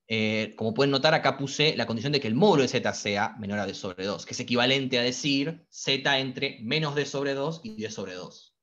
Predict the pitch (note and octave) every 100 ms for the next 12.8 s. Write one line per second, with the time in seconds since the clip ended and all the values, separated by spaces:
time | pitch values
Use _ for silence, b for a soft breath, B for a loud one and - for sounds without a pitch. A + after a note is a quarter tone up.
0 | _ - A#2 C3 D#3+ - G#2+ G2+ A#2 B2
1 | C3+ _ _ A2+ B2+ B2+ A#2 A#2 A#2+ -
2 | - F#2+ F2 F#2+ E2 - _ _ _ _
3 | _ _ _ b b b b b b _
4 | _ F3 A#3+ C#4 - E3+ E3 C4+ C#4+ F#3+
5 | G#3+ A3 F#3+ - F#3+ F#3+ D#3 E3 C4+ C4
6 | F3 F#3 - D3+ B2 - G#3 C3 A#2 B2
7 | E3+ F3+ E3 F#3 A3+ D#4 C4+ A3 G#3 G#3
8 | G#3 B3 D4 B3+ B3+ D#4+ D#4 C#4+ D4+ D#4+
9 | - - _ - D#3+ D#3+ A3 A#3 D3+ C3+
10 | - E3+ F3 D3 B2+ G#3 E3 E3 G#3+ A#2+
11 | C3+ C#3 C#3+ D#3 F3+ E3 E3 B2+ A#2 A#2
12 | C3+ C3 C3+ D#3 E3+ E3+ G3+